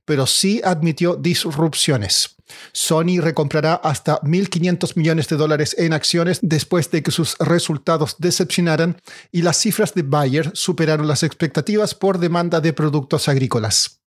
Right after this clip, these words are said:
Pasando a América Latina, esta noche tendremos debate presidencial en Colombia. Gustavo Petro y Federico Fico Gutiérrez encabezan las encuestas a tres semanas de los comicios.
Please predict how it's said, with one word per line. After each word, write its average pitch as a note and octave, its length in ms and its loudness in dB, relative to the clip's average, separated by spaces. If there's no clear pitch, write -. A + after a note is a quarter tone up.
Pasando E3 400 2
a D#3 60 4
América C#3+ 320 0
Latina, G#3 480 0
esta E3+ 260 0
noche F3 280 0
tendremos E3 460 -2
debate D#3 320 0
presidencial D#3 680 0
en E3 160 0
Colombia. F3 560 0
Gustavo C3+ 420 0
Petro D#3 380 0
y F3 140 0
Federico D3 480 0
Fico D#3+ 320 0
Gutiérrez F3+ 580 0
encabezan F3 500 0
las D#3 160 0
encuestas D#3+ 600 0
a D3 140 0
tres E3 220 0
semanas D3 600 0
de C#3+ 180 0
los C#3+ 140 -2
comicios. - 680 -2